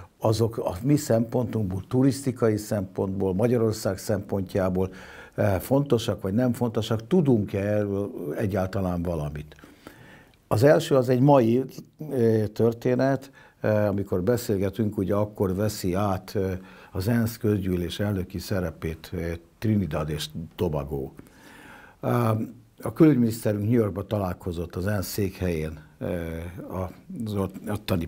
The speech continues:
diplomatával, és rögzítették, hogy mi mind a ketten a béke pártján vagyunk, tehát Trinidad és Tobago is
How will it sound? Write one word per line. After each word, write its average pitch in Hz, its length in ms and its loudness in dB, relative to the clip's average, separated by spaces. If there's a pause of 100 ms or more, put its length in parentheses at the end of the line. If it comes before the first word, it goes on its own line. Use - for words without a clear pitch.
diplomatával, 127 1040 2 (800)
és 117 300 2 (360)
rögzítették, 104 760 2
hogy 95 120 -2
mi 95 80 -2
mind 101 220 -2
a 90 80 -4
ketten 101 500 -4
a 85 80 -4
béke 85 380 -4
pártján 78 540 -6
vagyunk, 107 360 0
tehát 92 320 0
Trinidad 92 460 0
és 80 160 -10
Tobago 87 500 -4
is 98 280 -4